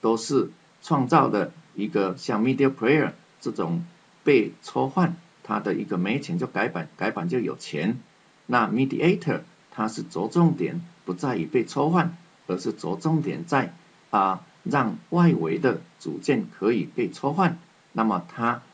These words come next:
本身可以拥有整合，还有这一个，啊，主导权，就是协调，OK？所以呢，创造的某种系，啊，这个系呢，就包括这个整合跟协调，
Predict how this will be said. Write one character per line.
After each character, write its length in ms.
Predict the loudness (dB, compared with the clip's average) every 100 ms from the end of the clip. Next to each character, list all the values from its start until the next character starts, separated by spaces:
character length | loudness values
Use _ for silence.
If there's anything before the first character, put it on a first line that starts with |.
| _
本 220 | -8 -8 -2
身 300 | 0 2 0 -12 _ -6
可 140 | 2
以 140 | 2 2
拥 280 | -2 4 6
有 260 | 6 4 -8 _ -10
整 260 | -8 -8 -6
合， 280 | 0 0 -2 -8 _ _
还 160 | -4 -2
有 300 | 0 -2 -6 _ _
这 120 | -2 -2
一 120 | 0
个， 340 | 0 0 -2 -6 -18 _ -4
啊， 360 | -2 -2 -4 -10 _ -6
主 140 | -2
导 180 | 0 -2
权， 420 | -6 -6 -2 -2 -6 -10
就 120 | -8
是 140 | -6 -8
协 260 | -4 -2
调， 380 | -2 0 0 -2 -10 _ -12
OK？ 420 | -8 -2 -2 -2 -10 _ _
所 200 | -2 0
以 40 | 2
呢， 220 | 2 0 -12 -8
创 220 | -2 0
造 140 | 2 2
的 100 | 2
某 220 | 2 2
种 200 | 0 -6
系， 380 | -8 -4 -4 -4 -10 _ -4
啊， 240 | -4 -4 -2
这 120 | -2
个 100 | 0
系 280 | -2 0 2
呢， 220 | 2 0 -10 _ -8
就 100 | -4
包 280 | 4 4
括 340 | 4 2 2 0 -12 _
这 100 | -6
个 120 | -4 -4
整 280 | -4 -4
合 200 | -2 -4
跟 180 | 0 -2
协 220 | 0 -2
调， 400 | 0 0 0 0